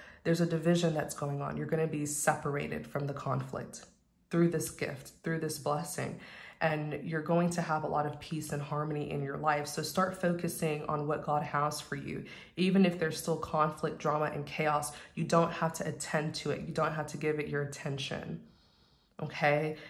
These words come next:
You can start directing your focus on what God has for you.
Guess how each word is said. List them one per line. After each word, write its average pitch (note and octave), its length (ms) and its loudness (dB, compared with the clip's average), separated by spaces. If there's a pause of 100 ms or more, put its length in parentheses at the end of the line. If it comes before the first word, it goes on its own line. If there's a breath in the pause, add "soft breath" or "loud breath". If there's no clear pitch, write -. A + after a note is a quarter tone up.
(140 loud breath)
You E3 120 -2
can E3 160 -2
start E3 360 2
directing D#3 520 0
your D3 120 0
focus D3+ 540 -2
on D3 380 2
what - 160 0
God D3+ 220 0
has C#3+ 340 -2
for - 140 -10
you. - 340 -8